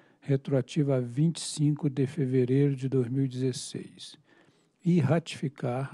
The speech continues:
a decisão constante do ofício dois cinco quatro dois mil e dezesseis S F G aneel, de indeferir o pleito de suspensão da operação comercial das unidades geradoras U G três e U G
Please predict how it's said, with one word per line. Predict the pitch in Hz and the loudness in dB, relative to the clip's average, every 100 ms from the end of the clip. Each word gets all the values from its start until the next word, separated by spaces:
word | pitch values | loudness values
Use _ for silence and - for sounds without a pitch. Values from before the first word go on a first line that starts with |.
| 190 | -6
a | |
decisão | 127 135 139 127 131 135 | -2 -2 -2 -4 -2 -2
constante | 127 127 113 - 131 123 - 139 | -2 -6 -6 -4 -4 -4 -6 -6
do | 123 | -2
ofício | 123 117 - 127 - | -4 -4 -8 -10 -4
dois | 135 139 131 | 0 2 0
cinco | 143 127 | -4 -6
quatro | - 123 113 - | -4 -6 -4 -4
dois | 117 | -4
mil | 120 | -4
e | 117 | -6
dezesseis | 117 113 - 131 123 | -6 -8 -4 -2 -2
S | 117 110 127 | -4 -8 -10
F | 117 131 | -10 -10
G | 113 120 | -8 -8
aneel, | 123 127 127 147 160 - - _ _ _ _ | -8 -6 -2 0 0 -4 -20 _ _ _ _
de | - 139 | -2 2
indeferir | 147 139 151 - 147 131 160 151 | 4 2 0 2 2 4 4 2
o | |
pleito | 139 - 131 139 143 - 139 | -2 0 4 4 2 -2 -4
de | 131 | -2
suspensão | 127 - 175 - - 135 127 - 147 147 | -2 -2 -4 -2 -2 -2 -2 -2 0 0
da | 131 | -2
operação | 123 135 127 127 - 127 131 - - - _ | -4 -4 -4 -4 -4 -4 -4 -8 -20 -20 _
comercial | - 127 127 117 127 123 | -2 0 -2 -4 -6 -4
das | 127 123 | -2 -2
unidades | 127 120 123 120 | -4 -4 -4 -4
geradoras | 120 123 110 117 113 107 104 - - - _ _ - | -4 -4 -6 -8 -8 -10 -12 -16 -20 -20 _ _ -6
U | 139 | -2
G | 123 131 120 | 0 0 -2
três | - 131 120 117 117 | -2 -2 -2 -2 -4
e | 123 | -4
U | 120 | -4
G | 113 127 | -4 -4